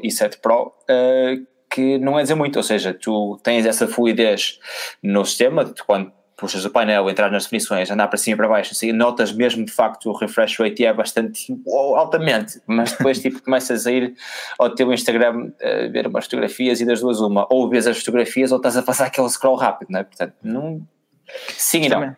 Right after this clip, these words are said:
Speaker 1: Eh,
Speaker 2: também
Speaker 1: é
Speaker 2: será uma questão de
Speaker 1: entusiasmante.
Speaker 2: tempo, não é? Será uma questão de
Speaker 1: É,
Speaker 2: tempo até que
Speaker 1: exatamente.
Speaker 2: as aplicações também suportem.
Speaker 1: Claro, e especialmente se vais comprar um smartphone para três ou quatro anos,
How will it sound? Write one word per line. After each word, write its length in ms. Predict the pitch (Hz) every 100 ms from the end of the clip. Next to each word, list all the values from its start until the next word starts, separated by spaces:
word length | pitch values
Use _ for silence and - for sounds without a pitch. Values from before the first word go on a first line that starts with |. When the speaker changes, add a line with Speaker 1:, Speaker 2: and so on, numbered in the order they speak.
| _
Speaker 1:
Eh, 260 | 117 117 117
Speaker 2:
também 200 | 143 147
Speaker 1:
é 40 | 147
Speaker 2:
será 120 | 147
uma 120 | 147
questão 260 | 147 139 175
de 60 |
Speaker 1:
entusiasmante. 60 | 247
Speaker 2:
tempo, 280 | 165 135 117
não 100 | 113
é? 80 | 117
Será 200 | - 123
uma 100 | 123
questão 180 | 143
de 80 | 131
Speaker 1:
É, 40 | 117
Speaker 2:
tempo 100 | 113
até 80 |
que 60 | 123
Speaker 1:
exatamente. 180 | 117 127
Speaker 2:
as 80 | 117
aplicações 580 | 104 123 123 - 127
também 220 | - 123 127
suportem. 400 | - - 123 113
Speaker 1:
Claro, 300 | 214 185 - - _ -
e 80 | 151
especialmente 480 | 147 - 190 147 135
se 60 |
vais 160 | 151 143
comprar 320 | 147 131 117
um 20 |
smartphone 500 | 113 110 101 - 104
para 120 | -
três 180 | - 101
ou 80 | 98
quatro 320 | - 98 -
anos, 320 | 95 98 -